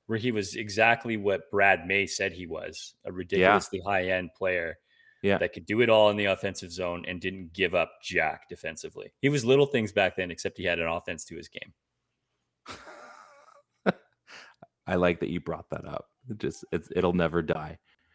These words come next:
Speaker 1: Never.
Speaker 2: So, yeah, so you have Louis Eriksson, and you go and you get Patrice Bergeron.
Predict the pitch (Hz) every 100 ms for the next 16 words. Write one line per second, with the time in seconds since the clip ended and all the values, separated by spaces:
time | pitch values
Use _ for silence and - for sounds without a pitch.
0 | _ _ 90 87 82 80 _ _ _ _
1 | _ _ - 127 120 117 - 113 170 101
2 | - 113 117 101 107 101 95 92 90 101
3 | 92 98 90 95 95 92 95 - 95 -
4 | 98 - 92 92 90 92 85 82